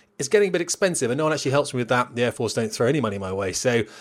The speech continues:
I'm trying to offset that a little bit if I can, and all I'm saying is I'm putting stuff up on this, uh, stores page that I use. They are affiliate links. Now, you haven't got to use them. I fully understand if you don't want to. I get about two to three percent of all,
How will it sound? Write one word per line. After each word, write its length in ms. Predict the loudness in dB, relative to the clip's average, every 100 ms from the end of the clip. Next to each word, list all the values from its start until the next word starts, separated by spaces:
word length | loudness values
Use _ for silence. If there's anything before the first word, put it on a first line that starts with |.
| -12
I'm 140 | -8 0
trying 220 | 2 2
to 80 | 0
offset 400 | -4 -2 -4 0
that 140 | -2
a 20 |
little 200 | 0 0
bit 120 | 0
if 100 | -2
I 40 | -2
can, 360 | 2 2 2
and 100 | 2
all 160 | 6 6
I'm 120 | 4
saying 320 | -2 -4 -2
is 180 | 0 0
I'm 120 | -2 0
putting 180 | -2
stuff 300 | 0 0 2
up 120 | 2 2
on 180 | 0
this, 260 | 2 0 0
uh, 160 | -2 -4
stores 320 | 2 2 2
page 340 | 0 0 -2 -10 -20 -2
that 120 | 4
I 80 | 4
use. 320 | 4 2 -2 -6 -2
They 60 | 2
are 140 | 2
affiliate 400 | 2 4 6 6
links. 340 | 2 -2 -4 -10 -6
Now, 100 | 0
you 160 | 2 2
haven't 200 | 2 4
got 120 | 2
to 60 | 2
use 200 | 0 -2
them. 160 | -4
I 60 | -4
fully 200 | 0 2
understand 560 | 2 0 -2 -2 -4 -4
if 80 | 0
you 80 | 2
don't 120 | 2
want 200 | 0 -2
to. 180 | -6 -10 -14 -20 _ -2
I 160 | 0
get 260 | 4 2 2
about 320 | 0 0 -2
two 240 | -2 0 0
to 60 |
three 280 | -2 -2 -2
percent 500 | -2 -2 -2 -2 -6 -18 -20 -4
of 200 | 0 0 4
all, 260 | 6 6